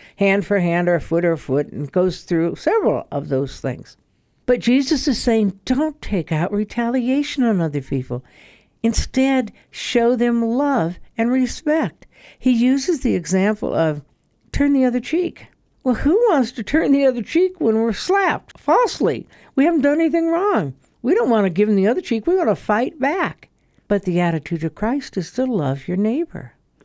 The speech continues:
He goes on to say, if someone wants your shirt, give them your cloak also. I've had people, when I admire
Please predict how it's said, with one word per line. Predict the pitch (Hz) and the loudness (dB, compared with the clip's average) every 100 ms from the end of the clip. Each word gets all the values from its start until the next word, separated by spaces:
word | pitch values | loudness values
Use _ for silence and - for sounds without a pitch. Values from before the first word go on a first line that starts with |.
| _ | _
He | 226 | -2
goes | 196 190 | 2 2
on | 185 208 | 2 2
to | 254 | 0
say, | 247 214 | 0 0
if | 185 | 0
someone | 185 196 190 | 0 0 2
wants | 202 196 | 0 0
your | 170 | -4
shirt, | - 233 233 | -2 -4 -2
give | 202 214 | -2 0
them | 233 | 0
your | 180 | -2
cloak | - 208 226 - - | -4 -2 -2 -4 -8
also. | 185 214 - 320 370 _ _ _ _ _ _ - | -4 -4 -4 -6 -6 _ _ _ _ _ _ -2
I've | 226 | 0
had | 254 262 190 | 2 0 0
people, | 214 277 - 185 196 | -2 -2 -2 -2 -2
when | - 202 | -2 0
I | 185 214 | 2 0
admire | 202 170 185 214 208 175 | 0 0 2 2 2 0